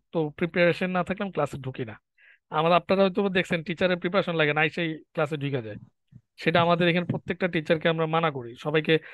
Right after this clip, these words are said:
পুরা, আপনি যদি অনেক দেখবেন, অনেক ক্লাসে প্রিপেয়ার্ড হয়ে আসছে। হাসান দেখবেন, শিট টিট লেখা লুইখা নিয়ে আসছে, সবাই দেখবেন খুব প্রিপেয়ার্ড হয়ে ক্লাসে আসে।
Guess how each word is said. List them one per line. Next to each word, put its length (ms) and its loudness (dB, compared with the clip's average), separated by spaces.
পুরা, 360 4
আপনি 180 0
যদি 140 -4
অনেক 320 -2
দেখবেন, 280 2
অনেক 240 -6
ক্লাসে 280 -2
প্রিপেয়ার্ড 400 0
হয়ে 100 2
আসছে। 220 -2
হাসান 360 0
দেখবেন, 240 -4
শিট 280 -4
টিট 180 -2
লেখা 260 4
লুইখা 220 2
নিয়ে 140 2
আসছে, 240 -4
সবাই 280 0
দেখবেন 360 -8
খুব 220 -6
প্রিপেয়ার্ড 400 2
হয়ে 120 6
ক্লাসে 280 -4
আসে। 240 -12